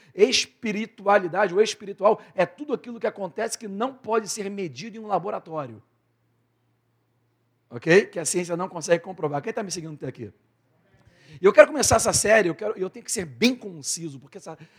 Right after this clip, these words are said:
essa palavra tá muito rica e profunda, mas eu quero ser muito conciso, nós vamos ter aqui o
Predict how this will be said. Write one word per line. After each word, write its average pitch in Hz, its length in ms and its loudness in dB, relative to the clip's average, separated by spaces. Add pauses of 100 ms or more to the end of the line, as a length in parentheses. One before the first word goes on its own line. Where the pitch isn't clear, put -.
essa - 160 -10
palavra 190 240 -2
tá 196 120 -10
muito 170 760 -4
rica 160 480 -8
e 127 100 -6 (300)
profunda, 151 540 -10
mas 156 220 -12 (240)
eu 135 100 -20
quero 214 160 -6
ser 196 120 -4
muito 185 360 -4
conciso, 180 460 -12
nós 156 100 -14
vamos 160 180 -18
ter 170 120 -12
aqui 160 120 -12
o 156 100 -8